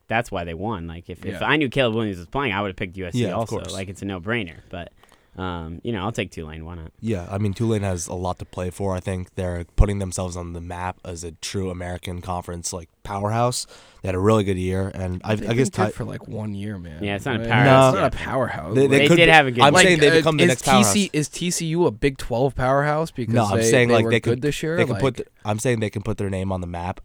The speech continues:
Speaker 3: as a future powerhouse for the
Speaker 1: They could put
Speaker 3: American
Speaker 1: their name on the
Speaker 3: Conference.
Speaker 1: map.
Speaker 3: As I'm saying, Tyjae Spears could really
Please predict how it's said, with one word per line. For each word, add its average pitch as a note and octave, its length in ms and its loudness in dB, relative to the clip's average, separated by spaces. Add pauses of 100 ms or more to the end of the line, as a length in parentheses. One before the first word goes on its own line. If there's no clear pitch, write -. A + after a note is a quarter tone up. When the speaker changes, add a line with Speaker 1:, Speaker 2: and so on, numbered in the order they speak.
Speaker 3:
as F#2 280 -4
a F2 80 -10
future F#2 300 -8
powerhouse F2+ 600 -6
for - 160 -4
the F#2 100 -2
Speaker 1:
They - 40 -2
could G2 60 -6
put G2 60 0
Speaker 3:
American G2+ 260 2
Speaker 1:
their G2+ 80 -2
name F#2+ 60 -2
on G#2 60 2
the - 40 4
Speaker 3:
Conference. G2+ 340 -2
Speaker 1:
map. - 100 -20 (160)
Speaker 3:
As F#2+ 60 -4
I'm G2+ 100 0
saying, G2+ 360 0 (380)
Tyjae A2 320 4
Spears G2+ 440 0
could F#2+ 240 -4
really F#2+ 260 0